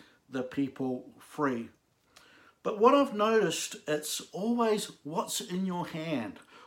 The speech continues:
what's nearby, what's familiar to you. See, I think that God always specializes in using the ordinary. What looks like that it shouldn't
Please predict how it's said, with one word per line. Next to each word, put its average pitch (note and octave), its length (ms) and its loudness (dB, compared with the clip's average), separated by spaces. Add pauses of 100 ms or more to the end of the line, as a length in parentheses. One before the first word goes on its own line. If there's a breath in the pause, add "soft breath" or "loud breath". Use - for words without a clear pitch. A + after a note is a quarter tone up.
(120 loud breath)
what's - 400 -6
nearby, D#3 800 0 (320 loud breath)
what's G#3 320 -2
familiar G3 880 0 (460 loud breath)
to G#3 240 -2
you. G#2+ 340 -2 (380 soft breath)
See, - 220 -8
I F3 60 -2
think B3 260 0
that G3+ 160 -2
God E3+ 240 2
always F#3+ 640 2 (180 loud breath)
specializes D#3+ 1300 2 (220 loud breath)
in C#3+ 220 0
using D3+ 600 0 (240 loud breath)
the C#3+ 120 0 (120)
ordinary. C3+ 840 2 (800 loud breath)
What G#3 360 2
looks A#3 280 6
like D3 300 6 (400)
that C#3+ 140 -2
it - 120 -4
shouldn't G3 460 0